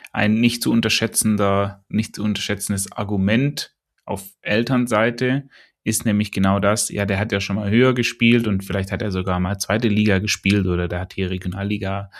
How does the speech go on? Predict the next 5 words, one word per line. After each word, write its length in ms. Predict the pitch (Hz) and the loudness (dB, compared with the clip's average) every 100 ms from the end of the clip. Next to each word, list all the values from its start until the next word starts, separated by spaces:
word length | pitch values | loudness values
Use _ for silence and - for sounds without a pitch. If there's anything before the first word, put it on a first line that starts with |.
| - _ - | -20 _ -6
jahrelang 500 | 107 104 101 101 101 | -2 0 0 0 0
gespielt. 600 | 98 - 104 123 131 - - - - _ _ _ _ _ _ _ | -2 0 2 4 2 -6 -20 -20 -20 _ _ _ _ _ _ _
Ähm, 560 | 131 95 95 98 98 98 _ _ _ _ - | -4 0 2 0 -2 -8 _ _ _ _ -6
was, 480 | 110 98 - - _ | -4 -2 -2 -6 _
was, 340 | - 104 101 | -4 0 0